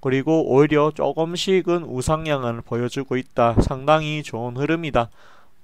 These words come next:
빠르지는 않지만 천천히 가지만 그래도 조금씩 오르-, 올라주고 있다. 이 부분을 봤을 때 상당히 앞으로가 기대된다. 그런 이-, 이야기를 좀 드리고 싶습니다. 오늘 방송 여기까지 하도록 하겠고요. 좋아요와 구독 해주시면 더 힘이 될 것 같습니다. 감사합니다.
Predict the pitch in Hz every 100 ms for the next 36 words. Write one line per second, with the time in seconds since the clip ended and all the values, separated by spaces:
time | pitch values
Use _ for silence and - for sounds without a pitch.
0 | - - 151 190 180 185 147 131 135 -
1 | 139 139 139 - 151 143 170 170 151 123
2 | 139 143 147 156 131 123 127 127 - -
3 | - - 104 151 156 170 151 120 123 -
4 | 160 156 139 139 131 127 - 117 110 -
5 | - - 147 165 156 147 135 117 - 131
6 | - 147 151 147 131 143 147 131 139 -
7 | 135 120 123 - 143 139 123 120 120 117
8 | 110 - - - 127 131 139 123 135 139
9 | 127 123 131 127 117 - 127 127 117 -
10 | - - 131 131 117 - - - 165 190
11 | 175 143 143 151 131 143 165 135 131 131
12 | 123 139 135 135 151 156 131 135 123 -
13 | 135 139 143 131 120 139 139 123 135 135
14 | 143 131 131 143 135 113 120 139 143 139
15 | 135 117 117 - 123 117 113 120 131 156
16 | 139 117 113